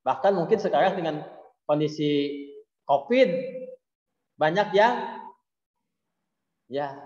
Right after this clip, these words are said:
gulung tikar, ditutup, P H K. Nah, itu, itulah tantangan yang biasa ke depan mungkin akan kalian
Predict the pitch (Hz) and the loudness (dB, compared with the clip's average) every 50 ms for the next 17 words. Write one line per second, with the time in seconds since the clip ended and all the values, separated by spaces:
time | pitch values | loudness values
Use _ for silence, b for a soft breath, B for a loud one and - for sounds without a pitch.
0 | - - - - _ _ _ - 127 127 131 131 131 127 - 185 220 - - - | -20 -20 -20 -20 _ _ _ -10 -8 -6 -6 -6 -6 -4 -4 -4 -4 -4 -2 0
1 | 165 151 151 147 147 151 - - - - - - - - - - - 131 135 - | 2 4 4 4 2 0 -2 -6 -10 -12 -14 -16 -18 -20 -18 -10 -4 -4 -2 2
2 | - 214 226 214 220 - 196 185 180 180 180 180 180 156 - - - - 135 135 | 4 4 4 4 4 2 4 6 6 6 4 2 -2 -6 -6 -8 -8 -4 -4 -2
3 | 147 165 185 214 214 - - 196 185 185 180 180 185 180 175 170 - 170 175 170 | 0 2 2 2 2 0 2 4 6 6 8 6 6 4 0 -2 -4 -6 -4 -2
4 | 233 220 208 202 - - - - - _ _ _ _ _ _ _ _ - 185 226 | -2 -2 -2 -2 -6 -12 -16 -18 -20 _ _ _ _ _ _ _ _ -8 -4 -2
5 | 233 220 214 196 175 165 160 151 147 165 196 190 175 165 165 165 165 165 165 - | -2 -2 0 -2 -2 -2 -2 -4 -2 -2 -2 -2 0 0 0 -2 -4 -8 -10 -12
6 | - - - - - - _ _ - 143 139 123 - 147 156 156 143 120 117 101 | -14 -16 -18 -20 -20 -20 _ _ -2 0 2 2 4 2 2 2 2 -2 -4 -4
7 | - 117 127 143 143 127 117 101 131 135 123 107 - - 120 127 131 117 113 107 | -2 -2 -2 -2 -2 -4 -8 -6 -8 -8 -8 -8 -8 -6 -6 -6 -6 -6 -6 -6
8 | 107 113 127 143 156 151 | -2 -2 -2 -2 -2 -6